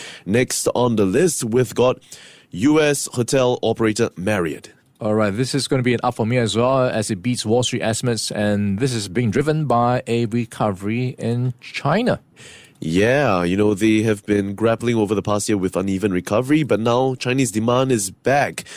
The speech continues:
Speaker 1: So we're experiencing this return of, uh, demand in stays in hotel. Anyways, let's turn on ov-, let's turn our attention over to the next one. We've got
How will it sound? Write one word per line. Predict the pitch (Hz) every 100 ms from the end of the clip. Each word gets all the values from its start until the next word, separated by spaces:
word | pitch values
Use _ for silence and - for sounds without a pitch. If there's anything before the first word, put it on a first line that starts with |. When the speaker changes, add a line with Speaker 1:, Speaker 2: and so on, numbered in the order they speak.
| - -
Speaker 1:
So | -
we're | 104 104
experiencing | - - 113 110 104 113 104
this | 90 120 123 - - - - - _
return | 113 113 131 127 123 117 -
of, | 110 104 -
uh, | 101 98
demand | 90 107 127 147
in | 147 143
stays | - 151 139
in | 127
hotel. | 123 175 147 82 - - -
Anyways, | - 220 156 190 170
let's | 196 -
turn | 185
on | 180 180 -
ov-, | 151 143 -
let's | 120 165 -
turn | 170
our | 151
attention | 123 135 123 123
over | 110
to | 110
the | 101
next | 95 113 - - - -
one. | 98 98 120 196 135
We've | 110
got | - 113